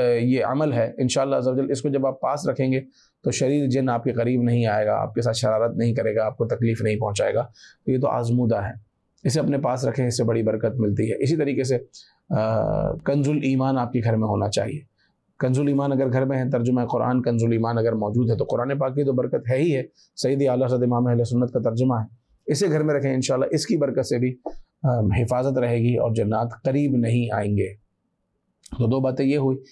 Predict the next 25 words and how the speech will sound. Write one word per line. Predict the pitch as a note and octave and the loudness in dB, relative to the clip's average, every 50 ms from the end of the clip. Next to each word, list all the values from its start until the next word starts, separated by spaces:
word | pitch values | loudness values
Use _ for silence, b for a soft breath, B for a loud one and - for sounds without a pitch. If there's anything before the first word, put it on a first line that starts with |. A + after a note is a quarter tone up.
| B B _ _ | B B _ _
اس | - C3 A#2 - | -4 -4 -4 -2
کی، | - D3+ C#3+ C#3+ C#3 C#3+ | -2 0 0 2 0 0
اس | C3+ - | -2 0
کا | - E3 | 0 0
معمول | D#3+ C#3+ C#3 D3 E3 E3+ D#3+ | 2 2 0 0 0 0 0
بنائیں، | C#3+ C#3+ C#3+ C#3+ D3 - C#3 | 0 0 0 -2 -2 0 0
انشاءاللہ | C#3 C3+ - C#3+ B2+ B2+ B2+ | 0 0 0 0 0 2 2
عز | A#2+ A#2+ A2+ | 0 2 0
و | A#2+ A#2 | 0 0
جل | A2+ A#2+ A#2 | 2 0 -2
خیر، | A2+ - - B2+ B2+ B2 | -2 -2 0 0 0 0
خیر | A#2+ - B2 A#2 A#2 | 0 0 0 0 0
اور | A#2 A2 | -2 -2
خیر | - A2 G2+ - | -2 -2 -2 0
ہوگی۔ | G#2 G#2 - A2 G#2+ - - _ _ _ B B B B B B B B B B B _ _ _ _ _ _ _ _ _ _ _ _ _ _ _ _ - | 0 -2 -2 -2 -4 -6 -8 _ _ _ B B B B B B B B B B B _ _ _ _ _ _ _ _ _ _ _ _ _ _ _ _ -2
جنات | C3+ C3 D3 C#3+ D#3 F3 G3 G#3+ G#3 F#3+ - - - - _ _ _ _ _ A3 | 0 0 2 2 2 2 2 0 0 -2 -4 -10 -16 -20 _ _ _ _ _ -2
کے | F#3 E3+ | 0 2
بارے | D#3 D#3 D#3+ F#3 | 2 2 2 2
میں | E3+ D3+ D3 C#3+ | 2 0 0 0
سورۃ | - D#3+ D#3+ D#3+ | 0 0 0 0
الاعراف | D#3 D#3+ D3+ C3 C3 C3+ D3 E3 E3+ D3+ - | 0 0 0 0 0 2 0 0 -2 -2 -2
میں | C3 B2 | 0 0
ارشاد | A2 G#2 - A#2+ A2+ | 0 0 0 0 0
ہوتا | A2 G#2+ F#2 - A2 A2 F#2 | 0 0 -2 0 -2 -2 -2
ہے، | C2+ | -4